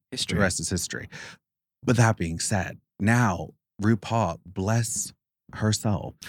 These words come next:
Speaker 1: <laughs>
Speaker 2: uh, she's brought it to the hearts and minds of everybody in America. So there are a lot of straight people and young kids and older people, and they're being exposed to RuPaul's Drag Race.
Speaker 1: Mm.
Speaker 2: And they're given the f-, yeah,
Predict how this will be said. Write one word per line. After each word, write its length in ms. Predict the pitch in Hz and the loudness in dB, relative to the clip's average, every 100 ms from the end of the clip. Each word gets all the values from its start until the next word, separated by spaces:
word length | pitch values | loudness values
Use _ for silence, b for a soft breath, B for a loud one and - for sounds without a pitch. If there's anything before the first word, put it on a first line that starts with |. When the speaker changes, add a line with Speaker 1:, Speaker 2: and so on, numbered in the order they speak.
| B | B
Speaker 1:
<laughs> 220 | B B | B B
Speaker 2:
uh, 360 | - 95 87 78 - - | 2 4 2 -2 -6 -2
she's 320 | - 143 117 | 2 2 4
brought 220 | 113 113 | 2 2
it 140 | 113 | 0
to 400 | - 113 101 98 76 | 0 4 4 2 -2
the 140 | 104 | -2
hearts 420 | 101 113 110 - - | 2 2 2 -2 -6
and 180 | 104 | -4
minds 380 | 101 92 92 90 | -2 -2 -2 -4
of 160 | 98 87 | -6 -6
everybody 360 | 101 101 95 | -4 -2 0
in 60 | 92 | 2
America. 500 | 95 113 104 - 67 B B | 4 4 2 0 -6 B B
So 120 | - | 4
there 80 | 160 | 6
are 40 | |
a 20 | 165 | 6
lot 120 | 156 | 4
of 80 | 131 | 0
straight 400 | - 170 185 - | 0 2 2 2
people 500 | 180 175 156 151 139 | 0 2 2 2 2
and 200 | 104 117 | 2 4
young 240 | 151 165 | 4 2
kids 560 | 156 165 147 147 139 113 | 0 2 2 2 0 0
and 140 | 104 - | -2 -2
older 240 | 165 180 175 | 0 0 2
people, 320 | 170 - 147 | 0 2 2
and 80 | 120 | 4
they're 80 | 120 | 4
being 180 | 107 131 | 4 2
exposed 640 | 110 - - 131 127 - - | 2 -2 2 4 4 0 -2
to 340 | 113 101 95 B B B 98 | 2 2 0 B B B 2
RuPaul's 680 | 123 131 127 113 110 110 | 4 4 2 0 2 0
Drag 340 | - 98 95 85 | 2 2 2 0
Race. 300 | 78 62 120 | -4 -4 2
Speaker 1:
Mm. 360 | 123 117 101 90 | 6 6 4 4
Speaker 2:
And 160 | 110 110 | 4 4
they're 80 | |
given 320 | 98 113 98 87 | 4 2 2 -2
the 40 | |
f-, 60 | 87 - - 80 | -4 -10 -8 2
yeah, 720 | 131 185 185 175 170 151 | 4 6 4 2 2 2